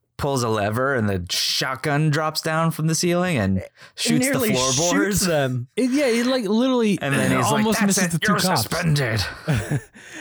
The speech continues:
Speaker 2: Yeah,
Speaker 3: Crazy.
Speaker 2: he,
Speaker 1: In
Speaker 2: he
Speaker 1: true
Speaker 2: almost
Speaker 1: Snake Eater
Speaker 2: murders
Speaker 1: fashion.
Speaker 2: them.
Speaker 3: So, I don't know. He's going on
Speaker 1: But he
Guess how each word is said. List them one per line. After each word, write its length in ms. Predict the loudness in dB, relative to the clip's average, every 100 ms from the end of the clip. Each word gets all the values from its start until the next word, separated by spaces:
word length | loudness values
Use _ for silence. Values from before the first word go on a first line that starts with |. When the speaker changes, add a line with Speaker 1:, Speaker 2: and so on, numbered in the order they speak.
| -6
Speaker 2:
Yeah, 140 | -2 0
Speaker 3:
Crazy. 180 | 2 2
Speaker 2:
he, 100 | 0
Speaker 1:
In 80 | -2
Speaker 2:
he 180 | -4 -2
Speaker 1:
true 220 | -2 0
Speaker 2:
almost 260 | 0 0 0
Speaker 1:
Snake 40 |
Eater 80 | 0 0
Speaker 2:
murders 260 | 0 0 0
Speaker 1:
fashion. 220 | -2 -2
Speaker 2:
them. 120 | -6 -10 -18 _ _ _ _ -12 -12 -12 -18 _ -20 -20 _ _
Speaker 3:
So, 220 | -6 -2 0
I 100 | 0
don't 100 | 0
know. 80 |
He's 160 | 2 2
going 180 | 2 2
on 100 | 2
Speaker 1:
But 60 |
he 40 | 0